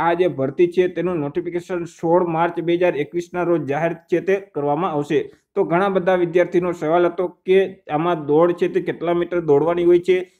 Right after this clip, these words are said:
તો મિત્રો આપણે જે લાસ્ટ વ-, વખતે એટલે કે જે છેલ્લી પી એસ આઈ ની ભરતી કરવામાં આવેલ હતી, તો તેમાં જેટલી દોડ હતી તે આપણે તે પ્રમાણે આજના વીડિયોમાં માહિતી મેળવશું. તો મિત્રો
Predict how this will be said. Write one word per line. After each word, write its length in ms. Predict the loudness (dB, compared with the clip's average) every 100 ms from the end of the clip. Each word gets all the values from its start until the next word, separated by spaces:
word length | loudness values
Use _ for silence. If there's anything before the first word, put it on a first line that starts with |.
| _
તો 120 | -6 -2
મિત્રો 160 | 0 0
આપણે 380 | 0 0 2 2
જે 80 | 2 -2 -4 -2
લાસ્ટ 360 | -2 -4 -6 -2
વ-, 160 | -4 -4 -6
વખતે 260 | -6 -2 0
એટલે 200 | 2 0 0
કે 100 | 0
જે 160 | 0 0
છેલ્લી 260 | 2 2 4
પી 160 | 2 2
એસ 100 | 0
આઈ 140 | -2
ની 120 | 0 -2
ભરતી 340 | 0 0 0
કરવામાં 320 | -2 -2 0 2
આવેલ 220 | 2 2
હતી, 200 | 0 0 -2 _ -8
તો 60 | -2
તેમાં 320 | 0 2 2
જેટલી 380 | 2 0 0 0
દોડ 180 | 2 2 2
હતી 240 | -2 2
તે 100 | 2 2
આપણે 360 | 0 -2 -2 -2
તે 120 | -2 -2
પ્રમાણે 320 | -2 0 -2 -2 -4
આજના 240 | -4 -4
વીડિયોમાં 400 | -2 0 0 0 -2
માહિતી 360 | -6 -6 -10 -6
મેળવશું. 340 | -2 -2 -2 -8 -10 _ _
તો 60 | -4
મિત્રો 220 | 0 2